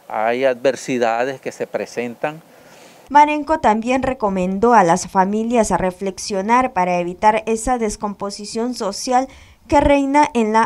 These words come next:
Speaker 2: actualidad.
Speaker 1: Estamos concluyendo la Semana Santa, que tradicionalmente se, se, se le llama así, ¿verdad? O Semana Mayor.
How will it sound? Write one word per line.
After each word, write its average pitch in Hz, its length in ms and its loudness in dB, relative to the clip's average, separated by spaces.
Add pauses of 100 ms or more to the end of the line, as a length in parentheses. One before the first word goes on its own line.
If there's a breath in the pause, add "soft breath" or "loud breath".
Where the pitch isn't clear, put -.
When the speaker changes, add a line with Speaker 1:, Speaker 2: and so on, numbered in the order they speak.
Speaker 2:
actualidad. 180 960 0 (140 loud breath)
Speaker 1:
Estamos 175 300 0
concluyendo 196 1200 0
la 160 340 0
Semana 170 600 -2
Santa, 196 480 -2
que 147 160 -2
tradicionalmente 156 920 0
se, 131 360 0 (480)
se, 131 600 0
se 151 160 -2
le 131 120 2
llama 160 240 2
así, 226 220 -2
¿verdad? 170 360 0 (300)
O 120 100 0
Semana 147 340 -2
Mayor. 170 440 2